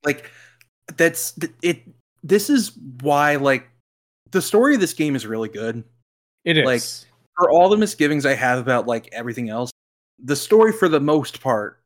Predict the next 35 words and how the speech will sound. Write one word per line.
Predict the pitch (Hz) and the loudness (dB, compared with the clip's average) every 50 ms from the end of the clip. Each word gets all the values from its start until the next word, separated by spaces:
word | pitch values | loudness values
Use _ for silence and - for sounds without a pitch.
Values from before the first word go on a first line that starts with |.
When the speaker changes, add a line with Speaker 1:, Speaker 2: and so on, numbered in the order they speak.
| _ - | _ -10
Speaker 1:
is | - 143 117 110 | -8 -8 -8 -6
really | 110 127 127 120 113 113 | -4 -4 -2 -2 -2 -4
good. | 110 120 107 87 78 _ _ _ _ _ _ _ _ _ _ - | -4 -8 -10 -10 -12 _ _ _ _ _ _ _ _ _ _ -4
Like, | 139 127 131 123 | -4 -4 -4 -4
Speaker 2:
Yes. | - - - - - - - | -6 -12 -12 -14 -12 -6 0
Speaker 1:
there | 151 147 160 165 | 2 2 4 4
are | 160 151 156 - - | 2 0 -4 -10 -8
times | - 160 151 147 147 123 | -4 -4 -2 -2 -4 -4
where | 127 131 131 | -4 -6 -4
it | 117 | -2
does | 123 127 127 123 117 | -2 -2 -2 -2 -4
drag, | - - - 117 117 120 127 131 139 139 147 131 _ _ _ _ _ _ _ - | -10 -10 -6 -2 0 0 0 0 -2 -4 -8 -12 _ _ _ _ _ _ _ -6
like, | 120 123 123 120 113 - _ _ _ _ _ _ _ _ - _ _ _ _ _ _ - | -2 0 0 0 -2 -4 _ _ _ _ _ _ _ _ -20 _ _ _ _ _ _ -16
a-, | - 123 - - | -16 -16 -14 -10
all | - 139 143 143 | -4 -2 0 0
the | 135 | -2
stuff | 131 - - 143 127 | -2 0 0 0 0
with | 127 107 | -2 -2
Black | - 131 123 123 - | 0 0 0 0 -2
Hat, | - 127 120 120 117 | -2 -2 0 0 -2
which | 120 - | -4 -6
we'll | 120 110 | -8 -8
get | 120 113 - | -8 -8 -8
to | - 123 113 107 | -8 -8 -6 -4
later, | 110 113 110 117 117 117 110 - _ _ _ _ _ _ _ - | -4 -2 -2 -2 -2 -4 -4 -8 _ _ _ _ _ _ _ -12
drags, | 131 131 123 123 123 123 117 156 147 139 | -6 -4 0 0 0 0 -2 -4 -4 -2
Speaker 2:
You | 151 180 | 0 -2
Speaker 1:
but | - - | -2 -2
Speaker 2:
could, | 151 143 - | -6 -10 -8
you, | - 139 156 143 131 - - | -6 -4 -4 -4 -6 -6 -4
you | 147 147 135 | -4 -4 -2
could | - 127 - | -4 -6 -6
cut | - 120 110 - | -6 -8 -6 -6
that | - 107 107 113 - | -6 -6 -6 -6 -10
completely. | - 113 101 - 104 107 98 101 120 123 | -14 -16 -14 -14 -14 -12 -10 -8 -10 -10